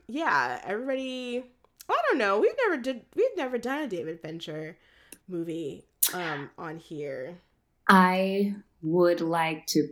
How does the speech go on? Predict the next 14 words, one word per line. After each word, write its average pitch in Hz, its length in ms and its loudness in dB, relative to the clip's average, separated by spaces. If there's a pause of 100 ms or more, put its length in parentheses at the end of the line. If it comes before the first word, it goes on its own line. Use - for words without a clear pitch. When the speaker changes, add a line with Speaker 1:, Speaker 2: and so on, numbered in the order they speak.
Speaker 2:
put 185 400 2
one 165 300 0
film, 202 680 4
two 277 240 6
films, 226 480 0
my 165 220 4
two 202 240 0
favorites 214 480 0
on 214 200 2
the 214 120 0
table 208 420 0
for 185 220 4
eventual 196 520 0
coverage. 226 840 -2